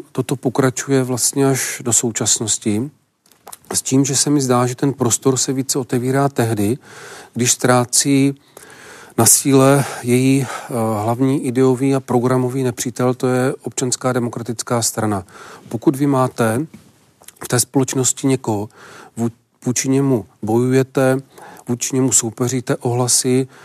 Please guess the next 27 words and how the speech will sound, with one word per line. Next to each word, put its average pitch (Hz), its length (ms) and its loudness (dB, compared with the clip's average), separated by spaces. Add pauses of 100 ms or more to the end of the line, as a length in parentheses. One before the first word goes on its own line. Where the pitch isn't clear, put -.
(300)
a 110 260 2
nabízíte 120 560 0
úplně 131 460 -2
jiný 127 220 0
scénář, 113 840 -2 (520)
tak 117 320 0 (100)
ta 131 100 -2
strana 131 360 2
drží 135 280 0
po 123 140 -6
sobě. 101 400 0 (460)
A 104 60 -12
teprve 143 380 -2
později, 139 500 -2
když 107 420 -4
se 131 380 0 (140)
jakoby 135 320 -2 (180)
české 127 400 -2 (180)
politice 123 440 -2
politika 117 500 -4
vyčerpává, 123 720 -2
začínají 120 480 -4
lidé 117 320 0
nadávat 117 480 0
na 123 60 -2
politické 117 640 -2
strany, 120 480 0